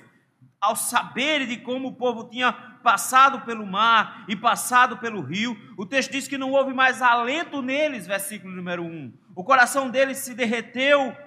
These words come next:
como cera, desmaiou-se-lhes o coração. Eles estão apavorados.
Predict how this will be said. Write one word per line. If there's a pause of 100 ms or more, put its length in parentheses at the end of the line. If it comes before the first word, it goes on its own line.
(120)
como
cera,
desmaiou-se-lhes (180)
o (160)
coração. (220)
Eles
estão
apavorados.